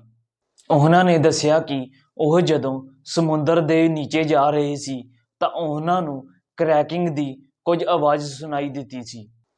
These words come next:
ਇਸ ਹਾਦਸੇ ਤੋਂ ਬਾਅਦ ਉਹਨਾਂ ਨੇ ਦੱਸਿਆ ਕਿ ਸ਼ਾਇਦ ਇਹ, ਇਹ ਹਾਦਸੇ ਦੀ ਵਾਰਨਿੰਗ ਸੀ। ਟਾਈਟਨ ਪਾਣੀ ਦਾ ਪ੍ਰੈਸ਼ਰ ਨਹੀਂ ਝੱਲ ਪਾ ਰਹੀ ਸੀ, ਜਿਸ ਦੇ ਕਾਰਨ ਉਸ 'ਤੇ ਪਹਿਲਾਂ ਹੀ ਕਰੈਕ ਪਏ ਹੋਏ ਸੀ।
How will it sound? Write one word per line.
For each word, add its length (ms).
ਇਸ 220
ਹਾਦਸੇ 520
ਤੋਂ 140
ਬਾਅਦ 300
ਉਹਨਾਂ 360
ਨੇ 180
ਦੱਸਿਆ 440
ਕਿ 220
ਸ਼ਾਇਦ 480
ਇਹ, 500
ਇਹ 300
ਹਾਦਸੇ 600
ਦੀ 260
ਵਾਰਨਿੰਗ 440
ਸੀ। 280
ਟਾਈਟਨ 480
ਪਾਣੀ 320
ਦਾ 380
ਪ੍ਰੈਸ਼ਰ 520
ਨਹੀਂ 300
ਝੱਲ 280
ਪਾ 240
ਰਹੀ 200
ਸੀ, 300
ਜਿਸ 300
ਦੇ 180
ਕਾਰਨ 360
ਉਸ 220
'ਤੇ 280
ਪਹਿਲਾਂ 360
ਹੀ 160
ਕਰੈਕ 380
ਪਏ 300
ਹੋਏ 220
ਸੀ। 340